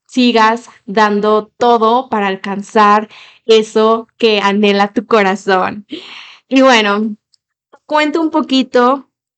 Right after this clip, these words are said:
eh, por qué yo decidí independizarme. Cuando yo tenía como quince o dieciséis años, eh, yo siempre creí que yo iba a terminar una carrera y que profesionalmente me iba a recibir.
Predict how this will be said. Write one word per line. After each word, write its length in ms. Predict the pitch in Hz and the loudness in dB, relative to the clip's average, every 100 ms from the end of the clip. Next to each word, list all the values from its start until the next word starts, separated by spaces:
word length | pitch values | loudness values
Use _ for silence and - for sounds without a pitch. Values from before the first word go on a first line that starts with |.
| _ _ 220 | _ _ -2
eh, 520 | 220 214 208 208 208 | 0 2 0 -2 0
por 220 | 226 226 | 0 0
qué 220 | 226 220 208 | 2 0 2
yo 360 | 226 220 233 | 0 2 0
decidí 720 | 220 208 208 202 185 208 220 - | 0 -2 -2 -4 -2 -2 -2 -4
independizarme. 1120 | 202 180 180 175 180 190 185 165 165 - 202 _ _ _ _ _ _ _ 269 | -6 -4 -6 -8 -8 -10 -8 -8 -8 -12 -14 _ _ _ _ _ _ _ 0
Cuando 320 | 277 269 269 | 2 4 2
yo 260 | 262 294 | 2 -2
tenía 680 | 311 339 320 311 294 302 330 | -2 -2 0 0 0 0 -2
como 380 | 320 262 240 226 | -4 -2 0 -2
quince 420 | - 254 254 262 | -2 -2 0 0
o 60 | 269 | 0
dieciséis 560 | 262 240 208 214 214 - | 0 -4 -4 -2 -4 -4
años, 640 | 220 220 214 214 247 233 | -2 0 0 -2 -6 -6
eh, 680 | - 214 202 196 190 190 202 - _ _ _ _ _ _ _ _ | -2 0 2 0 0 -4 -8 -16 _ _ _ _ _ _ _ _
yo 480 | 226 220 262 262 262 | -10 0 2 2 0
siempre 580 | 269 269 247 247 240 247 | -2 -2 0 0 -4 -2
creí 800 | 240 233 220 226 214 214 240 - _ _ _ - | 0 0 0 -2 -4 -4 -6 -10 _ _ _ -2
que 220 | 240 214 | -2 0
yo 240 | 226 233 | 2 2
iba 160 | 233 226 | 2 0
a 100 | 233 | -2
terminar 520 | 240 220 202 196 196 | -2 -2 -2 -2 -2
una 200 | 202 202 | -4 -4
carrera 520 | 202 196 214 220 220 | -4 -4 -2 -2 -2
y 80 | 226 | -4
que 80 | 220 | -6
profesionalmente 1160 | 214 202 202 208 196 190 196 208 214 208 214 233 | -8 -8 -8 -6 -6 -4 -4 -4 -4 -4 -2 0
me 180 | 220 185 | -2 -2
iba 300 | 185 190 196 | -2 -2 -4
a 80 | - | -6
recibir. 800 | 208 196 202 185 208 202 208 | -8 -6 -8 -6 -2 -2 -4